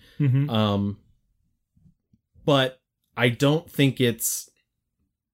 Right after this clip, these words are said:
Speaker 2: during the press junket, somebody asked her about it, and she was like, "Well, if you really, you know, if you really want authenticity, you would have to get somebody who is Cuban and French and,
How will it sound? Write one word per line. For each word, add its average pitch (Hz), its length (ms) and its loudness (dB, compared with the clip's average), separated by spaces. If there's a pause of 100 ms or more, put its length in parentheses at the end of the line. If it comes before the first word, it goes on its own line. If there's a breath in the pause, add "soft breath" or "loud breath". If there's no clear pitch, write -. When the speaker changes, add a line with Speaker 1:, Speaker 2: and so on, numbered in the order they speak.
(1400)
Speaker 2:
during 196 240 2
the 190 80 2
press 180 300 -2
junket, 165 340 0
somebody 147 300 2
asked 139 340 -2
her 160 80 2
about 143 320 2
it, 135 160 0
and 120 100 -2
she 135 140 -4
was 123 220 0
like, 113 380 -2 (280 soft breath)
"Well, 156 460 2
if 135 120 -6
you 135 120 0
really, 139 400 0
you 135 120 0
know, 127 140 2
if 113 140 -4
you 135 80 0
really 143 260 0
want 131 140 0
authenticity, 120 680 -2
you 110 200 0
would 104 100 -2
have 107 220 -4
to 117 80 -4
get 110 180 -2
somebody 110 300 0
who 107 160 -2
is 101 160 -2 (440 loud breath)
Cuban 113 840 0
and 107 320 -2
French 113 580 0
and, 110 220 -2